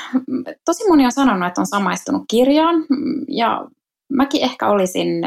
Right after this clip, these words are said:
joitakin vuosia sitten samaistunut siihen enemmän. Mä samastuin ehkä siihen kirjan sivulla kuusitoista olevaan listaan, jossa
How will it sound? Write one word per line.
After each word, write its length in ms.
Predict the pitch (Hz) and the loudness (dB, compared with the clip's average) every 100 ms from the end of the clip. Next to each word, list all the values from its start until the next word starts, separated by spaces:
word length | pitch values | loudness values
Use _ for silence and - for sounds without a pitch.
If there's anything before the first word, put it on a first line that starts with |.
| - 196 | -4 0
joitakin 400 | 185 - - - | 0 0 -8 -6
vuosia 360 | - - - - | -6 -6 -8 -12
sitten 300 | - - - | -12 -12 -10
samaistunut 580 | - 214 208 - 208 - | -6 -6 -6 -6 -8 -8
siihen 340 | 202 208 - | -6 -6 -4
enemmän. 520 | 104 - - 269 262 254 | -4 -4 -4 -2 -2 0
Mä 80 | |
samastuin 540 | 269 294 254 254 190 190 | 2 4 2 0 -2 0
ehkä 220 | 220 202 | 0 0
siihen 240 | 196 185 | 0 0
kirjan 400 | 180 233 196 180 | 0 0 2 -2
sivulla 280 | 185 180 180 - | -2 -2 -2 0
kuusitoista 520 | 254 226 - - - | 0 0 -4 -6 -4
olevaan 320 | - - 277 | -2 0 0
listaan, 540 | 190 208 - 160 - - | 0 -2 -4 -4 -2 -4
jossa 420 | - 165 - 165 | -4 -6 -4 -6